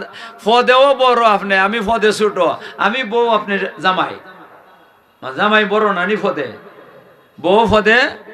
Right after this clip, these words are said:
বয়সও ছোট। তা আমি তো ছোট, আপনি বড়, আমি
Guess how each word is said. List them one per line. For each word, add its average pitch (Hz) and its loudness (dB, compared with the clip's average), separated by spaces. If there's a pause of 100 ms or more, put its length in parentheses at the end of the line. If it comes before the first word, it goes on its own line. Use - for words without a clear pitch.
(840)
বয়সও 247 2
ছোট। 220 -2 (880)
তা 190 0
আমি 262 0
তো 302 -2
ছোট, 254 -6
আপনি 202 2
বড়, 226 2 (840)
আমি 240 0